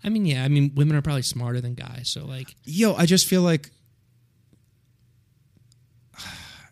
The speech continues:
Speaker 2: yo, it's not, it, it's, it's, I should, I, let me make this crystal clear.
Speaker 1: Yeah.
Speaker 2: It's not an, a sexual embarrassment.
Speaker 1: Mm-hmm.
Speaker 2: It's just, like, I care a little more what they think because maybe it is because I think they're a little smarter.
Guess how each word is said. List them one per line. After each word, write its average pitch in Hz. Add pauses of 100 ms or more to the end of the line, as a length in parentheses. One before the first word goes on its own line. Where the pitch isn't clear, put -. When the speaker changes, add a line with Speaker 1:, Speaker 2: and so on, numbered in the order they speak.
(200)
Speaker 2:
yo, 196 (240)
it's 185
not, -
it, 175
it's, - (300)
it's, - (960)
I 107
should, 120
I, 104
let 104
me 120
make 98
this 95
crystal -
clear. -
Speaker 1:
Yeah. 120 (140)
Speaker 2:
It's -
not 110
an, 104
a 95
sexual 95
embarrassment. -
Speaker 1:
Mm-hmm. 147
Speaker 2:
It's 131
just, 120
like, 98 (500)
I 117
care 165
a 147
little 135
more 120
what 120
they 95
think 113
because 98
maybe 113
it 117
is 123
because 95
I 92
think -
they're 92
a 92
little 92
smarter. 95